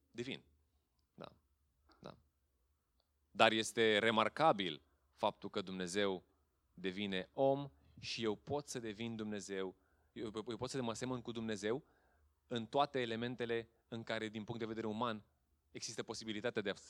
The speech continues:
de, de a mă asemăna cu Dumnezeu. Uh, s-, caracterul meu, uh, inima mea, tiparele mele comportamentale să fie schimbate, e, um, <laughs> e un adevăr, um, cu profunde implicații pentru viața noastră de zi cu zi. Dumnezeu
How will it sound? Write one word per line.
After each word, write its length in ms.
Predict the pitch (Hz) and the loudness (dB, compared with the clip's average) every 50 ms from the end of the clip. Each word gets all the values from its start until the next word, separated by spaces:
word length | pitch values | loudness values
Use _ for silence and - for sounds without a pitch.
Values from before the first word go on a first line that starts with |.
| - 95 90 - | -10 -10 -10 -6
de, 140 | 101 101 | -6 -6
de 140 | 98 107 101 | -4 -2 0
a 40 | 98 | 2
mă 80 | 95 92 | 4 2
asemăna 340 | 90 - 92 90 90 87 | 2 0 -2 -2 -2 -2
cu 80 | 82 90 | -4 -6
Dumnezeu. 400 | 85 82 82 80 80 78 69 - _ _ _ _ - - - - _ _ | -8 -8 -10 -8 -8 -8 -8 -10 _ _ _ _ -20 -20 -20 -20 _ _
Uh, 100 | - 87 82 82 80 80 82 82 82 | -12 -10 -8 -6 -6 -6 -6 -6 -6
s-, 180 | 80 - 90 - _ | -8 -10 -10 -10 _
caracterul 480 | - 98 90 87 - 135 131 123 113 | -4 -4 -2 -2 -2 0 0 0 0
meu, 360 | 110 110 107 104 101 101 92 - - - - _ _ | 0 0 0 0 -2 -4 -6 -10 -16 -20 -20 _ _
uh, 440 | - 87 82 80 80 78 78 80 80 - | -10 -8 -6 -6 -6 -6 -8 -10 -12 -6
inima 380 | - 135 127 123 117 110 107 104 | -4 -2 0 0 2 2 0 0
mea, 400 | 101 101 101 98 98 95 92 92 | 0 0 0 0 2 0 0 -2
tiparele 500 | - - 90 - 113 113 107 107 104 104 | -4 -8 -4 0 0 2 2 0 0 -2
mele 220 | 101 101 95 98 | -2 -2 -4 -4
comportamentale 680 | 98 - 95 95 95 - - 92 92 90 92 95 95 90 | -6 -6 -8 -10 -8 -8 -8 -8 -6 -6 -4 -4 -4 -4
să 140 | - - | -6 -8
fie 180 | 92 - 104 98 | -10 -10 -10 -10
schimbate, 640 | - - - 92 90 95 98 95 - 92 90 85 - - - - - - _ _ | -10 -10 -10 -4 -2 0 0 0 0 -2 -4 -4 -6 -14 -20 -20 -20 -20 _ _
e, 580 | - 101 95 95 90 92 90 90 90 90 90 87 - - - 90 90 87 85 87 85 | -16 -10 -8 -6 -4 -4 -2 -2 -2 -2 -2 -2 -4 -8 -10 -12 -12 -10 -8 -8 -8
um, 160 | 82 87 92 - - | -8 -8 -10 -8 -6
<laughs> 160 | 117 110 107 107 | -4 -2 0 2
e 60 | 113 | 4
un 120 | 113 110 | 4 4
adevăr, 540 | 107 101 101 98 92 98 113 120 120 120 113 | 4 6 4 4 4 6 6 6 6 6 6
um, 560 | 113 113 113 110 107 107 107 104 101 101 101 | 6 6 8 8 8 6 6 4 0 -2 -4
cu 140 | 101 - 104 | -6 -8 -6
profunde 640 | - - 107 - - - - 185 170 151 139 117 110 | 0 2 2 2 2 2 4 8 8 8 8 8 6
implicații 480 | 107 101 92 98 104 - 101 - 104 | 4 4 2 0 2 2 2 2 0
pentru 180 | - 98 95 95 | -2 -4 -4 -2
viața 260 | 90 101 95 - 98 | 0 0 0 0 -2
noastră 200 | 92 90 - 90 | -4 -6 -6 -6
de 80 | 87 85 | -8 -8
zi 100 | 82 90 | -8 -8
cu 80 | - | -6
zi. 100 | 90 87 | -6 -4
Dumnezeu 640 | 85 90 92 92 90 87 90 120 135 143 151 151 151 | -4 -4 -4 -4 -4 -2 0 2 4 4 4 2 0